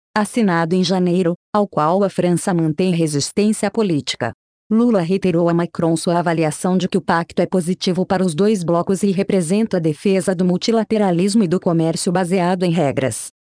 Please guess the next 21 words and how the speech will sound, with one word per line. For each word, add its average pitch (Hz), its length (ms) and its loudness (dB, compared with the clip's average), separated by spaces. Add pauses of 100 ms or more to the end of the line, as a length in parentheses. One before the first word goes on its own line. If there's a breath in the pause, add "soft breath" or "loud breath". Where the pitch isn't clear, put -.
(120)
Os 240 140 -2
presidentes 190 800 0
também 175 340 0
discutiram 185 720 -2
cooperação 208 720 0
bilateral, 165 640 0 (180)
especialmente 180 840 0
nas 180 180 0
áreas 170 340 0
de 175 140 -2
defesa, 196 640 0 (200)
ciência, 175 600 -2 (200)
tecnologia 151 800 0
e 202 40 2
energia, 147 580 0 (200)
consideradas 160 800 0
estratégicas 160 880 -2
para 185 180 -2
os 185 120 0
dois 165 280 0
países. 143 600 -2